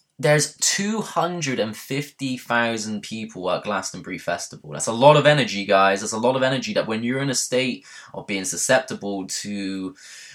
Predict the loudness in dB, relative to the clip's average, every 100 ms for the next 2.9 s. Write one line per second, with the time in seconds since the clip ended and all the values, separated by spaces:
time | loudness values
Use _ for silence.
0 | -16 -10 -2 2 4 4 6 8 6 4
1 | 2 2 2 2 4 4 2 0 0 0
2 | 0 0 2 2 0 -2 -4 -6